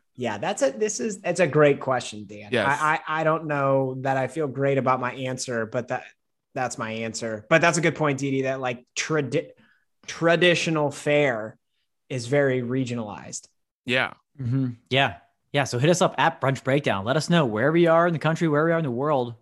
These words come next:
Speaker 3: what's your go-to and what are you having all year long? We're very curious to hear what, uh, people are having around the country. That's a good point.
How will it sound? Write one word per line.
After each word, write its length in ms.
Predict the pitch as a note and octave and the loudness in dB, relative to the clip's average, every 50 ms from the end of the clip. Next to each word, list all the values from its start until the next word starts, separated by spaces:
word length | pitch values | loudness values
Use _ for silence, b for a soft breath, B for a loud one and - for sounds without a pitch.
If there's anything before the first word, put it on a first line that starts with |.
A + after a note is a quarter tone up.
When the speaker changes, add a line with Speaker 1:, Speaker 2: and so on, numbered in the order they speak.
| _ _ _ - | _ _ _ -4
Speaker 3:
what's 220 | - C#3+ D3 - - | -4 -4 -2 -2 -4
your 100 | D#3 C3+ | -4 -2
go-to 640 | A#2+ B2 B2 D3 E3+ E3+ - B2+ G#2+ G#2 G#2 A#2 B2+ _ _ _ _ - | 0 0 2 2 0 0 -2 -4 -4 -4 -6 -8 -10 _ _ _ _ -6
and 100 | A#2 A2 | -4 -2
what 120 | A2 B2+ C#3+ | -2 -2 0
are 40 | C#3+ | 0
you 100 | C#3+ C3 | 0 0
having 280 | C3+ C#3 C3 C3+ B2+ | 0 0 0 0 -2
all 200 | A#2+ A#2+ B2 B2+ | 0 0 0 0
year 260 | C3 B2 B2 B2+ B2 | 0 0 -2 -2 -2
long? 440 | A#2 A2 A#2 B2+ B2+ A2 F#2+ F#2 F#2+ G#2+ | -2 0 0 0 0 0 -2 -6 -10 -12
We're 100 | G#2+ G#2 | -12 -14
very 360 | G2 G#2+ A2+ A#2 A#2+ B2+ C3+ | -14 -12 -8 -4 -4 -4 -4
curious 380 | - - G#2 F#2 F2+ F2+ - - | -4 -6 -10 -10 -10 -10 -12 -12
to 80 | - | -12
hear 140 | F#2 F#2+ F2+ | -10 -10 -10
what, 260 | F2+ F#2 F#2+ F2+ - | -10 -10 -12 -10 -8
uh, 280 | F#2+ F#2 F#2 F2+ F2+ F2+ - - | -8 -6 -6 -6 -8 -10 -10 -6
people 220 | B2+ A#2 G#2 F#2+ | -6 -6 -4 -4
are 40 | F#2 | -4
having 220 | G#2+ A#2 G#2+ G2 | -4 -4 -4 -4
around 160 | F#2 F2+ F2 | -8 -8 -10
the 80 | E2+ F#2+ | -10 -10
country. 420 | - F2+ F#2+ - - - - F#2 _ _ _ _ _ _ _ _ | -10 -10 -10 -10 -12 -16 -18 -20 _ _ _ _ _ _ _ _
That's 80 | - - | -20 -12
a 40 | |
good 120 | - G2 E2+ | -12 -12 -10
point. 260 | - G#2+ - - | -8 -10 -10 -10